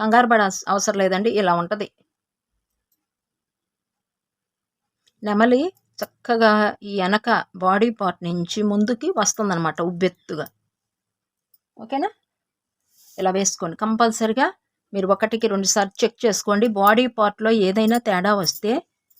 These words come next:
మనకి ఈ నెక్ పార్ట్ దగ్గర రాదండి ఇంకా. బాడీ పార్ట్ ఇక్కడ మొత్తం ఇక్కడ కరెక్ట్గా వేసుకుంటే ఇదనేది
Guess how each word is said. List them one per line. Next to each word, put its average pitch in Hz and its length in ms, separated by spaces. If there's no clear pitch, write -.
మనకి 196 480
ఈ 233 200
నెక్ 208 340
పార్ట్ 254 340
దగ్గర 208 300
రాదండి 190 600
ఇంకా. 156 260
బాడీ 196 300
పార్ట్ 247 260
ఇక్కడ 214 220
మొత్తం 185 460
ఇక్కడ 254 300
కరెక్ట్గా 262 500
వేసుకుంటే 196 560
ఇదనేది 185 600